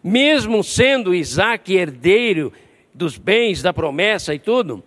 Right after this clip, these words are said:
mas que ele errou. E tive, tive, pagaram um preço caro, tiveram que pagar um, um preço ca-, cra-, caro por conta disso. E o que Deus nos traz aqui para nos dizer é o quê? Não cometa os mesmos erros. Olha a história.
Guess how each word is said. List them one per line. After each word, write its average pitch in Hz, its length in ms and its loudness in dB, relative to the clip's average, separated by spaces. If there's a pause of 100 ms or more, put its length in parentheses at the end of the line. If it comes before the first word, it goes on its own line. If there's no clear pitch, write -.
(300)
mas 214 180 -4
que 240 100 -10
ele 240 160 -4
errou. 226 440 -2 (1300)
E 190 60 -10
tive, 185 400 -6
tive, 202 240 -8
pagaram 208 480 0 (160)
um 196 100 -4
preço 202 360 0
caro, 190 200 -2
tiveram 196 300 -4
que - 60 -20
pagar 180 260 -2
um, 190 80 -2 (160)
um 180 80 -10
preço 196 320 -4
ca-, 175 400 -4
cra-, 165 220 -4 (100)
caro 190 320 -2
por 202 160 -10
conta 196 260 -4
disso. 170 320 -10 (180)
E 233 100 -6
o 254 40 -8
que 311 140 -4
Deus 262 240 -2
nos 220 160 -6
traz 208 240 -2
aqui 208 180 -8
para 208 220 -2
nos 190 160 -2
dizer 175 280 0
é 220 80 2
o 202 40 -2
quê? 175 160 -2
Não 269 180 -4
cometa 254 400 -6
os 233 60 -10
mesmos 220 460 -4
erros. 202 500 -6 (560)
Olha 180 240 2
a 220 60 -2
história. 247 600 -6